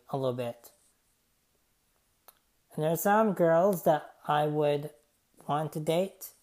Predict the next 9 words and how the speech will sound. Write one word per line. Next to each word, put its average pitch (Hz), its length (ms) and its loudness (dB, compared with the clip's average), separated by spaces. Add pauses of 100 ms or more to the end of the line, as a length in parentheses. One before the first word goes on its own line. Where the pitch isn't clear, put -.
(720)
Like, 127 340 -2
I 147 40 -4
wanna, 135 200 -4
I 143 80 -4
wanna 139 300 -2
date 143 160 -2
my 135 160 -6
friend 139 340 -2
Nina, 147 400 -2